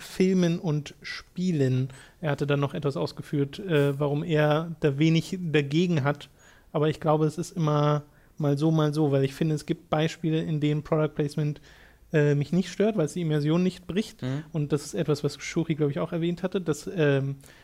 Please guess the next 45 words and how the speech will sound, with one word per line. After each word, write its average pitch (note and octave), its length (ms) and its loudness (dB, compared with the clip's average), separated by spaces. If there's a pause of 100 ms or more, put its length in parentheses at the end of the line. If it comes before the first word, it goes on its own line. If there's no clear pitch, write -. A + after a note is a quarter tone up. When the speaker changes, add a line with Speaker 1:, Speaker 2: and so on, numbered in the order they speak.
(500)
Speaker 1:
wenn D#3+ 180 2
irgendwo E3 300 2
in E3+ 100 0
der D#3 140 6
realen D3 440 4
Welt D3+ 500 2 (640)
halt C#3+ 600 0 (240)
Sachen D#3+ 320 0
passieren F3+ 420 0
in E3+ 160 0
dem D#3 160 2
Film E3 240 2
oder D#3+ 160 0
in D#3 80 0
dem D#3 120 0
Spiel D#3 300 0 (260)
und D3 100 -4
da C#3+ 80 0
hast D3+ 160 -2
du - 20 4
dann C#3+ 140 2
halt C3+ 140 0
Marken C#3+ 280 0
im C#3 100 2
Hintergrund. C3+ 500 0
Speaker 2:
Mhm. B2+ 40 -8 (260)
Speaker 1:
Ich - 80 -20
glaube D3+ 220 2
aber, D#3 380 2
es - 220 -8
hört D#3 340 2
ab - 160 -4
dem F3+ 160 4
Moment E3+ 280 2
auf, E3+ 320 0
wo D3+ 60 -2
du D3 180 -2
genau D3+ 520 2
merkst, E3 640 2
dass D#3 100 -2
dir D#3+ 140 0
gerade D#3 260 2
was D#3 120 2
verkauft - 580 0
wird, D3+ 240 4